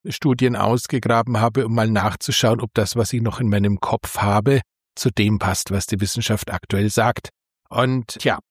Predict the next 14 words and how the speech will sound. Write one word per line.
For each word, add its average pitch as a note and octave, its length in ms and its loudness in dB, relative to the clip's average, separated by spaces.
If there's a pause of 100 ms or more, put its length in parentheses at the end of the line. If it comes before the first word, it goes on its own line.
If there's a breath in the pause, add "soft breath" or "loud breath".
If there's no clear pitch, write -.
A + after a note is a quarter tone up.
(220)
das D3 160 -4
Thema D#3 260 0
Kreatin D#3+ 500 2
ist F3+ 220 -2
das - 100 -8
erste, C#3+ 360 -2
was D#3+ 180 0
mich D#3+ 280 -4
beschäftigt - 760 -2
oder C#3 200 0
was C3 200 0
uns C#3+ 240 -2
beschäftigen C#3+ 680 -2
wird. C#3 280 2